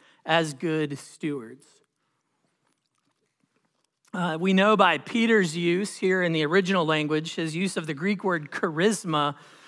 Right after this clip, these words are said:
for gift, that he is speaking of spiritual gifts. For it is the same word that is used in other passages that give more details about spiritual gifts, passages like Romans twelve and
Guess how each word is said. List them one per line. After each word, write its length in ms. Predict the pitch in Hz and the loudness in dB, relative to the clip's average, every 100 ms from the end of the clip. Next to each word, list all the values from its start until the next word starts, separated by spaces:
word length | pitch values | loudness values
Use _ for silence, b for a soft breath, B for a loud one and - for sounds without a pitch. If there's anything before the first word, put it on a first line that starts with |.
| B | B
for 220 | - 160 | -2 -2
gift, 680 | 151 139 220 143 151 - - B B B | 0 4 4 4 -2 -10 -18 B B B
that 300 | 175 180 180 | 2 2 4
he 160 | 226 214 | 4 4
is 120 | 170 | 2
speaking 580 | - - 220 233 185 165 | -4 -2 0 2 0 0
of 360 | 165 170 151 B B | 0 0 -2 B B
spiritual 960 | - - - 220 226 180 - 156 127 113 - | -18 -18 -2 4 4 4 0 -6 -8 -10 -10
gifts. 400 | 123 104 - - | -10 -10 -18 -4
For 160 | 175 | 4
it 60 | 196 | 4
is 120 | 180 | 4
the 80 | 185 | 2
same 420 | - 214 226 233 | 0 2 4 4
word 420 | 208 175 185 214 | 6 6 6 4
that 120 | 185 | 2
is 160 | 175 156 | 2 0
used 400 | 180 214 214 170 | 0 2 2 2
in 140 | 175 | 0
other 260 | 185 202 220 | 2 4 2
passages 880 | 214 185 170 - 165 160 160 170 - b b b | 2 2 2 0 -6 0 2 2 -2 b b b
that 220 | 175 175 | 0 4
give 120 | 196 | 2
more 200 | 185 208 | 4 4
details 720 | 190 175 208 - 175 135 131 165 | 4 4 2 4 2 2 -4 -4
about 260 | 151 143 | -2 -2
spiritual 440 | - 156 143 - 143 | -4 -6 -6 -6 -8
gifts, 420 | 135 160 190 - | -6 -6 -6 -8
passages 720 | - 165 165 165 160 160 151 | -2 0 0 -2 -2 -2 2
like 260 | 170 165 160 B B - | 2 2 -2 B B -2
Romans 480 | 160 165 180 190 - | 2 2 2 0 -4
twelve 640 | - 220 202 147 120 120 | 2 6 6 4 -2 -6
and 200 | 147 151 | -6 -6